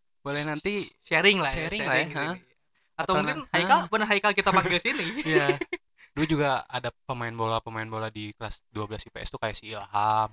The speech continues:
Speaker 1: Kubur,
Speaker 2: Oh iya, itu
Speaker 1: Oki.
Speaker 2: gila sih.
Speaker 1: Wah, itu kan kelasnya Kubur tuh
Speaker 2: Juara
Speaker 1: I-,
Speaker 2: terus ya?
Speaker 1: I P S dua, eh, I P S dua tuh Ilham
Speaker 2: Hmm.
Speaker 1: juara tuh.
Speaker 2: Iya, maksudnya
Speaker 1: Hmm,
Speaker 2: dia
Speaker 1: bagus.
Speaker 2: emang terkenal bagus.
Speaker 1: Iya.
Speaker 2: Ada I Q juga tuh kiper.
Speaker 1: I Q.
Speaker 2: Hmm.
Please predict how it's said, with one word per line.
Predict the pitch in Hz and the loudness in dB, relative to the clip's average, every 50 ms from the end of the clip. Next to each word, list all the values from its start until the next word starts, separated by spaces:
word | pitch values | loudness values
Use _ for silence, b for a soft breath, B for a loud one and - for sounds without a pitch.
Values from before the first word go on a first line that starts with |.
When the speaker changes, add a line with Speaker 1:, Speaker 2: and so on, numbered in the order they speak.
| - | -8
Speaker 1:
Kubur, | _ - 104 - - 104 104 107 110 110 113 110 | _ -10 -6 -4 -2 -2 -2 -2 -2 -2 0 0
Speaker 2:
Oh | 165 165 | 2 2
iya, | 156 147 143 | 2 0 -2
itu | 143 139 - | -4 -8 -10
Speaker 1:
Oki. | 160 - 110 143 147 | -10 -10 -8 -8 -8
Speaker 2:
gila | 135 127 110 | -10 -10 -10
sih. | 107 107 110 110 | -10 -12 -12 -14
Speaker 1:
Wah, | 123 127 127 120 | -14 -12 -10 -10
itu | 113 _ - 120 120 120 - _ _ _ _ _ _ _ _ _ _ | -12 _ -10 -10 -10 -10 -12 _ _ _ _ _ _ _ _ _ _
kan | - 180 180 185 | -8 -8 -8 -8
kelasnya | 175 - 139 127 123 - - 127 120 117 117 113 113 113 113 113 _ _ _ _ _ _ | -8 0 0 0 0 0 -4 -6 -6 -6 -6 -6 -8 -8 -10 -12 _ _ _ _ _ _
Kubur | _ - 147 135 - 165 175 175 | _ -10 -6 -2 0 0 0 -2
tuh | - _ 180 175 180 180 160 - _ _ _ _ _ _ _ | -4 _ -8 -6 -4 -6 -8 -8 _ _ _ _ _ _ _
Speaker 2:
Juara | 160 156 160 156 | -6 -4 -2 -2
Speaker 1:
I-, | 151 - | -2 -4
Speaker 2:
terus | 196 208 196 - | -6 -8 -6 -6
ya? | 185 | -8
Speaker 1:
I | 165 _ | -8 _
P | - | -6
S | 123 117 - | -6 -6 -6
dua, | - 113 120 123 - | -6 -6 -6 -6 -6
eh, | - 139 120 110 113 | -6 -6 -6 -8 -12
I | _ - | _ -20
P | 123 _ | -14 _
S | 120 110 - | -8 -8 -6
dua | - 131 | -8 -10
tuh | - 147 | -8 -4
Ilham | 147 135 123 147 180 190 202 - | -4 0 4 6 4 4 4 -2
Speaker 2:
Hmm. | - 160 151 147 | -8 -8 -8 -4
Speaker 1:
juara | 139 117 110 120 123 117 110 | -2 -2 -2 0 0 -2 -4
tuh. | 104 104 107 _ _ _ | -4 -10 -20 _ _ _
Speaker 2:
Iya, | - 170 175 165 | -8 -6 -6 -4
maksudnya | 156 151 147 139 143 175 190 | -4 -6 -6 -6 -4 -6 -4
Speaker 1:
Hmm, | 180 160 | -2 -2
Speaker 2:
dia | 175 196 196 | -2 -2 -4
Speaker 1:
bagus. | 170 - _ _ _ _ | -6 -8 _ _ _ _
Speaker 2:
emang | - 147 143 143 143 139 _ _ | -16 -14 -14 -14 -14 _ _ _
terkenal | _ 139 - - 143 147 170 175 151 | _ -20 -20 -16 -10 -8 -8 -8 -8
bagus. | - 131 _ _ - - _ | -12 -20 _ _ -20 -20 _
Speaker 1:
Iya. | - 120 151 | -8 -6 -4
Speaker 2:
Ada | 165 190 | 0 0
I | 202 | -2
Q | 196 - 220 214 | 0 -2 -6 -6
juga | 214 233 233 214 190 | -6 -6 -6 -6 -6
tuh | - 156 _ | -6 -8 _
kiper. | _ - 160 - 139 | _ -12 -8 -8 -8
Speaker 1:
I | - 143 | -8 -6
Q. | - 170 139 127 120 110 110 113 | -4 -2 -2 0 0 -2 -4 -4
Speaker 2:
Hmm. | 110 107 156 151 143 143 | -8 -10 -12 -14 -14 -16